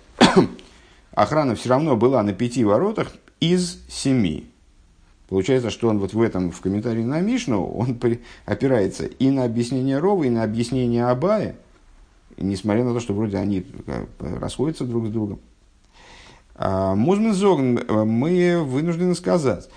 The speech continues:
«Аз де Рамбам лернт», что Рамбам, э, учит данное место следующим образом. «Эйх лейт Рово», также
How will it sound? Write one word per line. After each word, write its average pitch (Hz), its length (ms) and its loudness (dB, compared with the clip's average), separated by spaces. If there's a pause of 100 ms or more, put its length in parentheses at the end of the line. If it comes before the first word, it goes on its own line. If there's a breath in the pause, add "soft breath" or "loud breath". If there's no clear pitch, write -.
(180 loud breath)
«Аз 175 280 4
де 160 140 0
Рамбам 175 480 0
лернт», 95 400 0 (160)
что 101 220 -4
Рамбам, 151 500 0
э, 95 380 0 (320)
учит 170 500 0 (120)
данное 135 340 0
место 156 260 -2
следующим 127 440 -2
образом. 87 400 -4 (380 loud breath)
«Эйх 190 440 4
лейт 123 340 0
Рово», 120 720 2
также 139 720 2